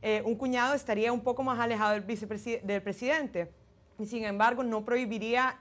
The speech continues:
específicamente a la primera dama. Se ve que hay un vacío que será cosa de los tribunales constitucionales, eh, llenar en caso de que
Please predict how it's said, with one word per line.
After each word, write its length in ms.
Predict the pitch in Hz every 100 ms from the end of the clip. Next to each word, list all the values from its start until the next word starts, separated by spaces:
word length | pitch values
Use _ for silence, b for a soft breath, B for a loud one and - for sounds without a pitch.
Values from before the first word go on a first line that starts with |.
| -
específicamente 920 | - 214 220 208 240 220 240 226 226 269
a 20 |
la 100 | 254
primera 300 | 214 208 226
dama. 380 | 220 233 277 269 b b
Se 220 | - 240
ve 200 | 214 254
que 80 | 254
hay 140 | 277 269
un 160 | 262
vacío 520 | 220 208 262 285 320 320
que 380 | 226 208 202 -
será 640 | - 214 202 208 220 240 175 170
cosa 380 | 214 208 254 247
de 80 |
los 140 | 214 202
tribunales 440 | 196 185 190 214
constitucionales, 800 | 220 240 208 175 190 180 196 214 - -
eh, 260 | 190 180 180
llenar 340 | 185 190 240
en 140 | 240 190
caso 420 | 190 190 220 220
de 160 | 180
que 300 | - 180 170